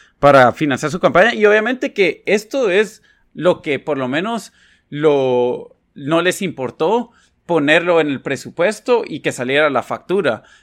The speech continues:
Saber ni cuántas cosas más usó para su, que, o sea, yo creo que eso es cosa que,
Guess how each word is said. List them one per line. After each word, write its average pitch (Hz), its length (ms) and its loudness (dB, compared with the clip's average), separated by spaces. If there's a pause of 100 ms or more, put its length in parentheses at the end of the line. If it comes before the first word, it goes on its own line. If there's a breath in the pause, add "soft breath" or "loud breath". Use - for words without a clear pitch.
Saber 151 360 0
ni 202 140 -4
cuántas 185 380 -2
cosas 175 320 -6
más 156 400 -2
usó 147 340 -6
para 156 280 2
su, 117 580 -8 (300 soft breath)
que, 202 120 -2
o 208 80 2
sea, 226 140 0
yo 240 100 4
creo 240 180 2
que - 80 -6
eso 175 140 -6
es 139 120 -6
cosa 185 420 -2
que, 120 400 -6